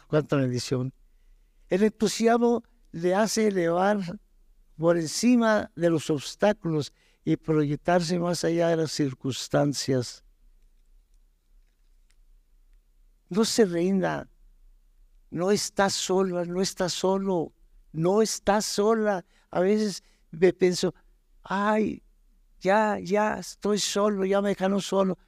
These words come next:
No, hombre, lo dejaron con Jesús, lo dejaron bien acompañado. Es muy importante que se-, que planifiquemos nuestra vida en base a la palabra de Dios.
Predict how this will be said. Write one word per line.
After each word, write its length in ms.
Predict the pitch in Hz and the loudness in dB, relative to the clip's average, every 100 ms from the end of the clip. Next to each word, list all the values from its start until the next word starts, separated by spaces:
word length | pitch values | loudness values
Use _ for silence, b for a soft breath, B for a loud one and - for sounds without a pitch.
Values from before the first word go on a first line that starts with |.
| _ | _
No, 240 | - 196 240 285 302 294 | -4 2 4 6 6 4
hombre, 340 | 240 220 202 | 2 2 2
lo 120 | 196 | 0
dejaron 300 | 180 208 247 | 2 2 2
con 220 | 202 196 | 0 -2
Jesús, 400 | 175 151 214 262 - _ _ - | -2 0 0 0 -2 _ _ -2
lo 100 | 160 | 0
dejaron 540 | 175 202 208 190 170 | 2 0 0 -2 -2
bien 360 | 190 233 285 247 | 2 2 4 2
acompañado. 720 | - 180 151 151 151 147 143 _ _ _ _ _ _ _ _ _ _ _ _ _ _ _ - _ _ _ _ - _ _ - _ _ - - - _ _ _ _ - - - _ _ _ _ | 0 -4 -2 -2 -2 -4 -10 _ _ _ _ _ _ _ _ _ _ _ _ _ _ _ -20 _ _ _ _ -20 _ _ -20 _ _ -20 -20 -20 _ _ _ _ -20 -20 -20 _ _ _ _
Es 180 | 208 214 | -2 0
muy 220 | 208 233 | 2 2
importante 640 | 226 180 185 - 185 - 202 | 2 2 0 0 -2 -2 -4
que 160 | 175 | -4
se-, 220 | - 143 - _ | -4 -10 -16 _
que 540 | - 165 165 160 147 - _ | -6 -4 -2 -2 -4 -10 _
planifiquemos 840 | 165 170 170 147 156 180 185 190 165 | -2 -2 -2 -4 0 0 2 0 0
nuestra 360 | 170 - 156 | -2 -2 0
vida 380 | 151 165 170 170 _ _ - | 0 0 0 -4 _ _ -6
en 200 | 151 151 | -4 -2
base 300 | 165 160 170 | 0 0 0
a 60 | |
la 100 | 156 | 0
palabra 520 | 147 143 143 147 147 147 | 0 0 0 0 0 0
de 140 | 139 | 0
Dios. 520 | 135 135 120 - - | 0 -2 -6 -10 -18